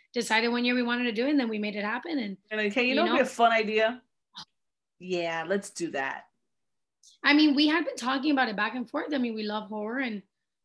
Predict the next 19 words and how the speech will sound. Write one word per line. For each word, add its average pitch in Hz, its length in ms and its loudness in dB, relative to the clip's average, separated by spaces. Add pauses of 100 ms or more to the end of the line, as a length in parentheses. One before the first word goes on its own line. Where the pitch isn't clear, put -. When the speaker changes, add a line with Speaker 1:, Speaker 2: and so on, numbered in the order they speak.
(120)
Speaker 1:
we're 220 80 -8
best 202 240 -4
friends. 233 340 -4
And, 196 260 -6 (560)
you 208 120 -8
know, 214 100 -6
she's 208 240 -6
La 220 160 -2
Bruja, 226 160 -4
and 233 100 -2
I'm, 202 140 -4 (220)
I'm - 60 -12
La 208 140 -4 (140)
Vampira. 202 320 -8 (240)
<laughs> 311 80 2 (1800)
Best 330 260 2
friends. 311 600 0 (600)
Speaker 2:
Best - 180 -20
friends. 220 460 -4